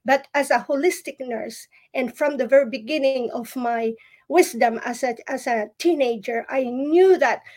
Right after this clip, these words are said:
there's so much more to, that we should see and we should hear and we should look at. So Matthew brings that holistic pers-, per-, perspective for my understanding.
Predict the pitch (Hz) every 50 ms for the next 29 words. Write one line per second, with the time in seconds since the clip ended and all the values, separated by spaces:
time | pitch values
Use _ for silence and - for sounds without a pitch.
0 | - _ _ _ _ 226 214 254 269 269 262 - - - _ - - - 339 339
1 | 320 311 277 262 - - 294 285 285 285 277 254 233 - _ - 269 254 247 240
2 | 240 240 - - - _ _ _ - 240 247 247 - - _ _ 294 311 254 226
3 | 254 262 254 - - 277 254 196 190 - - - - 320 277 254 240 214 208 233
4 | 240 220 269 262 262 - 262 220 190 196 - - 302 311 294 277 262 - - 240
5 | 240 254 226 240 226 - 247 214 196 208 240 330 339 339 - _ 202 185 160 190
6 | - _ - - - - _ - - 320 294 269 269 254 254 - _ _ _ 285
7 | 330 339 349 330 - 320 320 226 220 285 269 262 - - 262 254 - - 285 277
8 | 262 294 294 - - - - _ - 240 226 - - - _ - 277 247 233 -
9 | - 247 233 - - _ 320 302 311 _ - 247 226 190 _ - 262 247 233 214
10 | - _ _ _ _ _ - 294 311 320 294 - - 247 247 240 233 226 233 233
11 | - - - 247 240 233 233 233 226 226